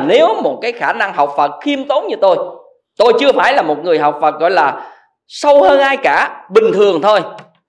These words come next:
là một thầy tu có cơ hội được về trường lớp, cũng được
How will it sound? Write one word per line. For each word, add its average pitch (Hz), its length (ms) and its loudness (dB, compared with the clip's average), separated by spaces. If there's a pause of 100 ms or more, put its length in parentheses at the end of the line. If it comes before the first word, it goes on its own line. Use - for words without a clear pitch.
(140)
là 147 140 0
một 156 200 2
thầy 160 200 0
tu 269 640 0
có 214 200 0
cơ 214 140 0
hội 180 500 2 (360)
được 151 260 -4
về 147 160 2
trường 143 280 -2
lớp, 202 340 2
cũng 185 120 -6
được 190 140 -2